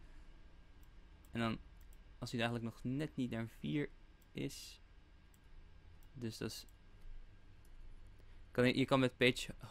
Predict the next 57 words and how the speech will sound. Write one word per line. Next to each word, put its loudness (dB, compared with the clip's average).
eh, 6
up 4
en 2
page 4
down 6
kun 0
je 4
naar, 2
tussen -8
keyframes 2
wisselen. -2
We 0
willen 8
echt 2
dat -2
hij 2
nog 4
net 6
bij 6
vijf 6
is. -2
Zetten 0
we 4
hem 2
op -14
honderd 2
procent. 0
En -2
dan 6
een 4
keyframe 2
verder 8
als 4
hij 2
bij 4
vier 2
is, 0
zetten -2
we 4
op 2
nul 2
weer. -2
Nou, 0
wat 0
je -2
nu 4
krijgt 6
is -4
dat -4
hij -2
helemaal 2
rondgaat. 0
En 4
bij 8
vier 4
springt -2
hij -2